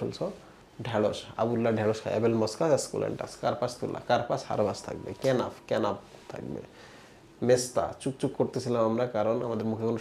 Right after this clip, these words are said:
শব্দ ছিল না। আরিফাকে বিয়ে করছে আমাদের না জানি। স্থল, মাটি, মিউটা। মরিচ, মরিচটা কি? মেলা ঝাল, মেলভাস।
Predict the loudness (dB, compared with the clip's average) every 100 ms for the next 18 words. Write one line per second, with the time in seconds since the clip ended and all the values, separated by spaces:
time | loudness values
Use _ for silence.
0 | -2 -4 -4 -6 -6 -6 -6 -8 -16 -20
1 | -20 -16 -8 0 2 2 2 4 4 2
2 | 0 0 2 2 0 -2 -4 -4 -6 -2
3 | 0 2 0 -6 -4 0 0 -2 -6 -4
4 | -2 0 -4 -6 -18 -20 -20 -20 -20 -8
5 | -2 0 0 -2 -2 -4 -8 -20 -20 -8
6 | -2 0 0 2 2 6 6 4 -2 -2
7 | 2 4 6 6 2 -8 -16 -20 -20 -10
8 | -2 0 2 0 0 -2 -4 -6